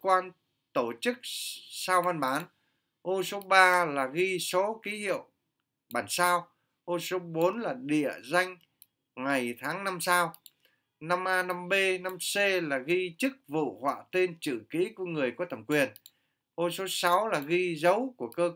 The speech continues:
quan tổ chức. Ô số bảy là nơi nhận. Như vậy là trên sơ đồ thì chúng ta hình dung là cái sơ đồ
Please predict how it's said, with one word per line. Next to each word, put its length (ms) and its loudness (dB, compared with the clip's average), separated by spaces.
quan 300 0
tổ 160 -10
chức. 340 -4
Ô 160 -8
số 120 -8
bảy 300 -2
là 380 0
nơi 140 -6
nhận. 220 6
Như 140 0
vậy 220 4
là 200 0
trên 200 -4
sơ 260 -2
đồ 420 6
thì 120 -4
chúng 140 -12
ta 140 0
hình 280 -2
dung 280 -2
là 280 -2
cái 100 -6
sơ 220 -4
đồ 440 4